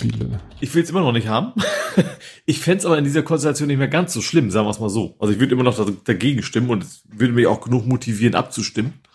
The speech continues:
Speaker 2: Ähm, aber die Idee, dass es eben nicht mehr rein in Hamburg ist, sondern verteilt und dass der Bund eben den größten Teil der Kosten übernimmt, ähm, und zum Beispiel in Hamburg jetzt nicht irgendwelche Leichtathletikstadien gebaut werden müssen, die dann hinterher kein Mensch benutzen kann.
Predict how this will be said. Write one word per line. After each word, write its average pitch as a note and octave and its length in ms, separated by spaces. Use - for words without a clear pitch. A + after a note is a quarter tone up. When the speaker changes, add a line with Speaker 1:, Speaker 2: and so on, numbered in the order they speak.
Speaker 2:
Ähm, A2+ 380
aber A2+ 240
die G#2+ 300
Idee, C3+ 260
dass B2+ 140
es - 60
eben A#2 180
nicht A#2+ 180
mehr A2+ 160
rein A2 140
in G2+ 80
Hamburg C3 360
ist, G#2+ 100
sondern G2+ 200
verteilt A#2+ 520
und G#2+ 320
dass - 180
der B2 80
Bund A#2+ 300
eben G2+ 180
den F#2+ 100
größten A2 360
Teil A2 180
der G2+ 100
Kosten B2+ 320
übernimmt, G2 520
ähm, G2 380
und A2 120
zum A2 140
Beispiel A#2+ 380
in A2 120
Hamburg A#2 260
jetzt - 220
nicht A#2 180
irgendwelche A2 280
Leichtathletikstadien G#2 880
gebaut G2+ 360
werden G2+ 220
müssen, G#2+ 300
die G2+ 80
dann G#2 180
hinterher A2 400
kein A2 220
Mensch G#2 180
benutzen A2 320
kann. G#2 280